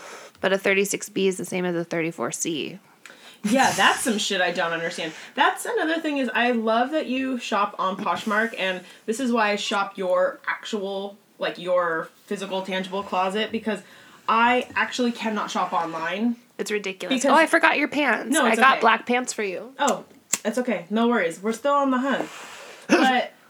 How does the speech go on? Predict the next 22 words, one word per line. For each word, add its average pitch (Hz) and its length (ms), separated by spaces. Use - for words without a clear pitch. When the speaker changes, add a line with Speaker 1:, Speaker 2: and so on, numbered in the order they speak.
Speaker 1:
We're 196 160
on 226 200
the - 80
Speaker 2:
it, 202 80
Speaker 1:
hunt. 190 200
Speaker 2:
it's 277 280
just 359 240
frustrating 254 520
for 226 160
me, 202 200
because 226 340
I 220 180
have 330 120
a 277 80
smaller 285 540
upper 247 280
body 175 280
than 190 160
I - 20
have 202 400
lower 208 480
body. 160 460